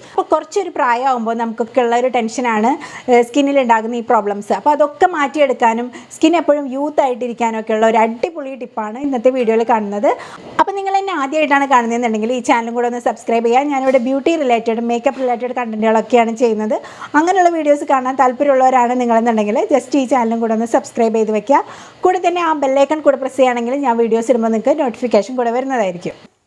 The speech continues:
അപ്പോൾ ഈ ഒരു പാക്ക് ഉണ്ടാക്കാൻ വേണ്ട ഇൻഗ്രീഡിയൻസ് എന്തൊക്കെയാണെന്ന് നോക്കാം. അപ്പോൾ അതിനായിട്ട് നമുക്ക് ഇതുപോലൊരു ബൗൾ എടുത്ത് വെക്കുക. അതിലേക്ക് നമുക്ക് ആദ്യം തന്നെ, ആ, ഒരു ടേബിൾ സ്പൂൺ അളവിൽ കടലമാവ് ആഡ് ചെയ്ത് കൊടുക്കാം. കടലമാവ് നമുക്കറിയാം ഏറ്റവും ബെസ്റ്റാണ് സ്കിൻ കെയറിന്. നമ്മളെല്ലാ സ്കിൻ കെയറിനും യൂസ് ചെയ്യുന്ന ഒരു സംഭവമാണ്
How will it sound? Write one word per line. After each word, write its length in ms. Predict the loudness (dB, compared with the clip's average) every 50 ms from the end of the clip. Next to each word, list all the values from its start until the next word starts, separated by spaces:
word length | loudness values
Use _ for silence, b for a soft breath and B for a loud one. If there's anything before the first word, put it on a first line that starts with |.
| _ _ _ -6
അപ്പോൾ 120 | -4 0 0
ഈ 80 | 2
ഒരു 100 | 0 0
പാക്ക് 320 | 2 2 2 2 0 -2 -2
ഉണ്ടാക്കാൻ 320 | -2 0 0 0 -2 -4
വേണ്ട 180 | -4 -4 -4 -4
ഇൻഗ്രീഡിയൻസ് 540 | -4 -2 0 0 2 2 2 0 0 0 0
എന്തൊക്കെയാണെന്ന് 420 | 0 0 2 2 2 2 2 0
നോക്കാം. 260 | 0 0 0 0 0
അപ്പോൾ 140 | 0 0 -2
അതിനായിട്ട് 320 | -2 -2 -2 -4 -4 -4
നമുക്ക് 220 | -4 -4 -4 -6 -6
ഇതുപോലൊരു 380 | -6 -2 0 2 2 4 2
ബൗൾ 260 | 4 4 4 4 4 2
എടുത്ത് 220 | 0 0 2 2
വെക്കുക. 220 | 2 4 4 2
അതിലേക്ക് 480 | 2 2 2 -2 -2 0 0 0 0 -2
നമുക്ക് 280 | -2 0 0 2 2 2
ആദ്യം 320 | 2 2 0 -2 -4 -4
തന്നെ, 280 | -4 -2 -4 -6 -6 -8 B B B B B B B B
ആ, 320 | 0 2 2 4 2 2 2 4
ഒരു 220 | 4 4 4 4 2
ടേബിൾ 220 | 0 0 0 -4
സ്പൂൺ 300 | -6 -4 -2 -2 0 0
അളവിൽ 300 | 0 -2 -2 -2 -2 -2 0 0
കടലമാവ് 460 | 0 0 -2 -4 -2 -2 -2 -2 0
ആഡ് 120 | 0 0 -2
ചെയ്ത് 180 | -2 -2 -2
കൊടുക്കാം. 360 | -2 -2 0 2 2 2 2 0 B B B B B -4
കടലമാവ് 420 | -2 -2 -4 -6 -4 -4 -4 -4
നമുക്കറിയാം 580 | -4 -6 -6 -4 -4 -4 -4 -2 -4 -6 -6 -6
ഏറ്റവും 300 | -8 -6 -2 0 0 0
ബെസ്റ്റാണ് 460 | 0 -4 -4 -2 -2 -2 0 -2 -4
സ്കിൻ 300 | -6 -8 -6 -4 -2 -2 2
കെയറിന്. 260 | 2 2 2 2 0 -4
നമ്മളെല്ലാ 520 | -4 -4 -2 0 0 2 2 2 2 0
സ്കിൻ 300 | 0 -2 -2 0 0 2 4
കെയറിനും 360 | 4 4 4 2 -2 -4 -6 -2 0
യൂസ് 200 | 2 2 2 2
ചെയ്യുന്ന 280 | 2 0 0 0 -2
ഒരു 80 | -2 -2
സംഭവമാണ് 480 | -2 -4 -4 -4 -4 -4 -4 -2 -2